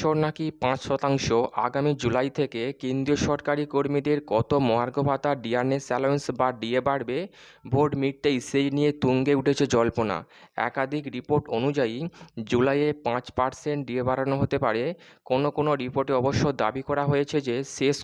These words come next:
কয়েকবারের মতো চার পার্সেন্ট ডিএ বাড়ানো হবে। পুরোটাই অবশ্য কানাঘুষোর পর্যায়ে আছে। আপাতত কেন্দ্রীয় সরকারের তরফে সেই বিষয়ে কোনো মন্তব্য করা হয়নি। আপাতত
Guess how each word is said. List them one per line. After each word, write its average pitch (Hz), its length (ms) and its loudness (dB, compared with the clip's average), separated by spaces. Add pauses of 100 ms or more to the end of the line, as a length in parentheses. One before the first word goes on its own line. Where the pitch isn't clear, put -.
কয়েকবারের 135 580 0
মতো 135 280 2 (540)
চার 110 160 2 (120)
পার্সেন্ট 135 540 -2
ডিএ 120 160 -2
বাড়ানো 123 440 0
হবে। 98 240 -2 (1800)
পুরোটাই 143 420 2
অবশ্য 151 380 2 (280)
কানাঘুষোর 135 680 0 (120)
পর্যায়ে 131 480 0
আছে। 135 180 -4 (160)
আপাতত 139 460 0 (220)
কেন্দ্রীয় 131 420 -2
সরকারের 147 420 -2
তরফে 127 320 2 (160)
সেই 127 180 0
বিষয়ে 147 420 2
কোনো 127 200 0
মন্তব্য 123 540 0
করা 139 280 2
হয়নি। 131 300 0 (440)
আপাতত 139 540 0